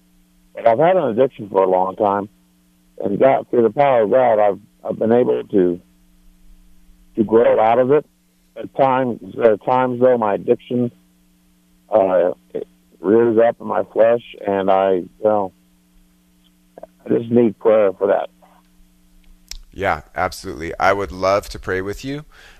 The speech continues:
Speaker 2: Um, and, you know, I would just encourage you, uh, just, I, I, I myself have addiction in my past. Uh, it was something that I dealt with years ago, and God completely delivered me from.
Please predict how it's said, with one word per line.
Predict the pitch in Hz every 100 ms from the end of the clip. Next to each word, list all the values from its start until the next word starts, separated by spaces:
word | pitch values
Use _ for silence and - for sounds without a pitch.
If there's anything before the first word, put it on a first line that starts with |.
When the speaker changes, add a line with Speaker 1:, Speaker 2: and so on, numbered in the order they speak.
| _
Speaker 2:
Um, | - 92 92 90 87 -
and, | - 101 98 98 95 90 -
you | 107
know, | 107
I | 87 120
would | 139
just | 156 139
encourage | 120 - 117 113 90
you, | 95 90 90 90 - _ - - - _
uh, | 90 90 87 87
just, | - 107 -
I, | - 98 - 92 -
I, | 104
I |
myself | 117 104 - 110 -
have | 95 - -
addiction | 90 101 - 92
in | 87
my | 80
past. | - 76 60 -
Uh, | 76 73 -
it |
was | 80
something | 92 80 80
that | 78
I | 78
dealt | 82 78
with | 78 78 -
years | - 90 87 87
ago, | 78 76 78 -
and | 80 82 80 76
God | 80 80 82 -
completely | - 82 - 78 85
delivered | 82 80 85 82
me | 78 76
from. | - 80 76